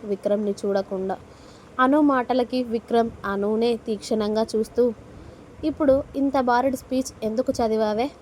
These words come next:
అన్నాడు. "అంటే ఇప్పుడు నేను మాట్లాడిందంతా మీరు వినలేదా?" అంది అను.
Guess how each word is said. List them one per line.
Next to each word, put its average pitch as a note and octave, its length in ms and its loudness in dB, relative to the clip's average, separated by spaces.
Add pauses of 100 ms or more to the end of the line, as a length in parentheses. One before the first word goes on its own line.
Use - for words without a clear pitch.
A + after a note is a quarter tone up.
(340)
అన్నాడు. G3+ 440 -4 (640)
"అంటే A#3 380 2
ఇప్పుడు C#4 260 0
నేను C4+ 220 0
మాట్లాడిందంతా B3+ 800 0
మీరు B3+ 260 2
వినలేదా?" A3+ 600 -2 (520)
అంది A3+ 300 -2 (360)
అను. G#3+ 260 -6